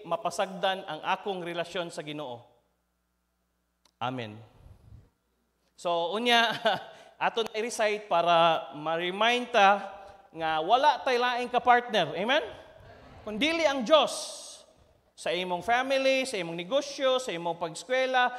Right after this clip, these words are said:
hangtod mahuman kag eskwela, hangtod ulitaw ka, magkaminyo ka, hangtod wala tay lain. Yes, there are mga, sa nina, ay mga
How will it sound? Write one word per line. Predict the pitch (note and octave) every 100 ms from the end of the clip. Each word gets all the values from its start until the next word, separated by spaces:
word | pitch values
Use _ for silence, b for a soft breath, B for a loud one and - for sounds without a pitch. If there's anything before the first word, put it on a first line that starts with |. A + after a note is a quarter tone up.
| B B
hangtod | A#3+ B3 B3+ G3+
mahuman | F3 F#3 G#3 A#3
kag | A#3 G3
eskwela, | F#3 - B3+ C4 B3+ B3 B3 B3+ B B
hangtod | G#3 A3+ A3+ A#3+ A3+ F3+ - - - _ -
ulitaw | E3 F3 B3 B3+ C4 B3+
ka, | C4 B3+
magkaminyo | B3 F3 C3 E3 D3+ A3+ C4 C4+ C4
ka, | B3+ B3+ A#3+ - -
hangtod | G3+ A3+ A#3+ A#3 F#3+ - - _ _ _ _ _
wala | A#3 C#4 D4+ A#3+
tay | C4 C4+
lain. | C4 B3+ G3+ A#3
Yes, | C#4 A3
there | F#3+ G#3+
are | G#3 E3+ D3+ C#3 - _ _ _ _ _ _ _ _
mga, | E3+ F#3 F#3 F3+ F3 E3
sa | A3
nina, | A#3 G3 F#3
ay | F#3+
mga | F#3 F#3 F3+